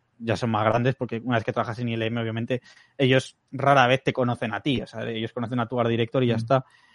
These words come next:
Speaker 1: pero sí, directores como Jay Bayona o Colin Trevorrow de Jurassic y todos esos han sido súper guays, pero sí, como proyectos o directores ahora mismo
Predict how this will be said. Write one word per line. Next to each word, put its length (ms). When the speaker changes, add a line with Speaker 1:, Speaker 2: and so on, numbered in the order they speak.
Speaker 1:
pero 220
sí, 160
directores 480
como 560
Jay 240
Bayona 680
o 520
Colin 340
Trevorrow 420
de 260
Jurassic 580
y 500
todos 160
esos 100
han 100
sido 140
súper 240
guays, 240
pero 240
sí, 240
como 240
proyectos 460
o 60
directores 460
ahora 140
mismo 580